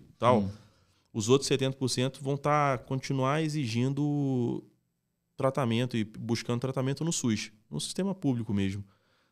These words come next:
Speaker 1: É, com esse número de formandos que a gente vai ver, essa explosão de cursos, essas coisas todas, essa dinâmica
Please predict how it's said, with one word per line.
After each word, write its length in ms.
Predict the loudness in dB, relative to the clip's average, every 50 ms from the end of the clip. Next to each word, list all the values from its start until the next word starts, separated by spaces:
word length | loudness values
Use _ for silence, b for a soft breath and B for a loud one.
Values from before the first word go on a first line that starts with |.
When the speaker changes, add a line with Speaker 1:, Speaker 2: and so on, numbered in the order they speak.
| b _ 2
Speaker 1:
É, 460 | 6 6 8 8 8 8 8 6 4 0 -6 -18 -8 0
com 80 | 2 4
esse 160 | 4 4 6
número 320 | 6 6 6 6 4 2
de 100 | 0 -2
formandos 600 | -2 0 2 4 4 6 6 4 4 4 2 0
que 100 | -2 -2
a 20 | 0
gente 300 | 0 -2 -2 -4 -4 -2
vai 220 | 0 2 2 2
ver, 240 | 2 2 2 2 2
essa 160 | 2 0 -2
explosão 560 | -4 -4 -4 0 0 2 2 2 2 0 0
de 100 | -2 -4
cursos, 720 | -8 -8 -4 0 4 4 6 4 4 2 -2 -4 -4 -4 -4
essas 300 | -4 -4 -4 -6 -6 -6
coisas 320 | -4 -4 -2 -2 -4 -4
todas, 260 | -4 -4 -4 -4 -4
essa 180 | -6 -6 -6 -4
dinâmica 680 | -2 0 0 2 2 2 0 -2 -4 -6 -6 -6 -6